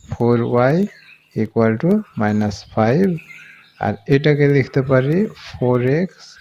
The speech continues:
প্লাস থ্রি ওয়াই equal to five। এখন এই দুই রেখার সমাধান করলে আমরা এক্স এবং ওয়াই এর মান পাবো। তো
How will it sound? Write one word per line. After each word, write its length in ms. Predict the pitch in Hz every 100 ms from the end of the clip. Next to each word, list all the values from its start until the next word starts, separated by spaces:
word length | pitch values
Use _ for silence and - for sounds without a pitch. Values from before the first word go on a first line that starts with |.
| -
প্লাস 460 | 110 107 107 - - _ _ -
থ্রি 300 | - - 120
ওয়াই 380 | 117 123 160 202 - - _ _ _ _ -
equal 400 | 110 117 110 110
to 140 | 185 220 226 - -
five। 300 | - 90 87 98 104 - _
এখন 300 | 120 113 131 -
এই 240 | 151 151
দুই 400 | 143 127 143 147
রেখার 460 | 139 131 - 127 185 - _ _ _ _ _ _ _ _ _ _ _ - - _ -
সমাধান 600 | - 131 131 123 127 135
করলে 580 | - 127 113 120 202 226 -
আমরা 460 | 113 107 107 135 - -
এক্স 360 | 143 156 - 120
এবং 380 | 104 143 160
ওয়াই 240 | 113 104 104
এর 100 | 113
মান 280 | 104 101 107
পাবো। 400 | 113 95 92 -
তো 100 | -